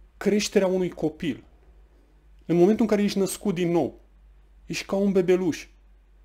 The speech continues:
De-aia simți prezența lui Dumnezeu atât de puternic. De-aia plângi mereu. Ești un copil, ești un bebeluș nou născut.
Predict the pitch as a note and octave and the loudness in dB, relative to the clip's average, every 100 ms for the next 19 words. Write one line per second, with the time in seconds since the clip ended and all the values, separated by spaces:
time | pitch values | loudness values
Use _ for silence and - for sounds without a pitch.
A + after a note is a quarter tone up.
0 | _ C3+ G3+ A3+ G#3 - A3+ G#3 - F#3+ | _ 0 2 4 0 0 0 0 2 2
1 | F3 G3 F#3 F3+ E3+ E3+ E3+ F3 D#3 D#3 | 4 4 6 4 6 4 4 4 4 2
2 | E3+ E3 E3 E3 C#3 A2+ - - - - | 0 2 4 4 4 0 -4 -20 -20 -20
3 | - - - - - D#3+ G#3+ A3 - - | -20 -20 -20 -20 4 8 8 8 2 -8
4 | _ _ _ _ G3 B3 A#3+ D3 D#3 D3+ | _ _ _ _ 6 8 8 6 4 4
5 | B2 G2 - - F#3 G3+ - A3 G#3+ A#3 | 4 0 -8 -8 -4 -2 2 2 4 4
6 | A3+ C4+ A3+ C#3 D#3+ - G3 F#3 G3 G#3+ | 6 4 4 4 2 2 4 6 8 8
7 | A3+ - D#3 F#3+ G3 F#3+ - G#3+ - | 8 2 2 4 4 2 2 2 0